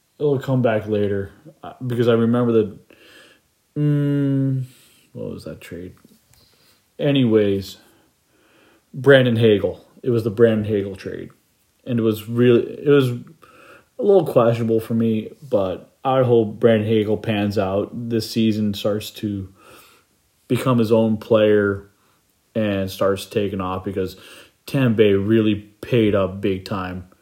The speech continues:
with a couple firsts and a couple of prospects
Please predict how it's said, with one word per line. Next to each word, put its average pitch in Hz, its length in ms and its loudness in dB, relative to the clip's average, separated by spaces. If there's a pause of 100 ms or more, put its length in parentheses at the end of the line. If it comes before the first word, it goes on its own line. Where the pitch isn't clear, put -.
(200)
with 110 220 -2
a 104 80 0
couple 101 280 -4
firsts - 600 -8 (880)
and 95 560 -8 (240)
a - 60 -14
couple 95 260 -4
of - 80 -10
prospects - 720 -14